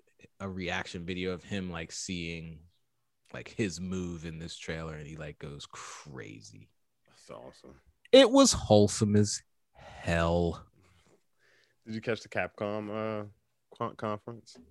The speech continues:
Speaker 1: Nah, did they show anything?
Speaker 2: No, they were, it was a joke. But, you know, they had, all they had really was, they showed, they talked about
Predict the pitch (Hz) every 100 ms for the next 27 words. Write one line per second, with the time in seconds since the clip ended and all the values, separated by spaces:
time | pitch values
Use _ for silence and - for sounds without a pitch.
0 | _ _ _ 131 135 123 123 113 120 117
1 | 131 127 123 131 127 120 _ _ _ _
2 | _ _ - 127 104 110 110 98 113 101
3 | 85 98 92 - - 123 135 127 - -
4 | - 120 156 147 127 139 151 151 143 135
5 | 131 120 - _ 131 147 190 185 165 156
6 | 131 131 127 120 113 110 107 98 - -
7 | - _ _ _ _ _ _ _ _ _
8 | _ _ _ - 123 120 - 127 123 123
9 | 131 - - 139 117 117 117 104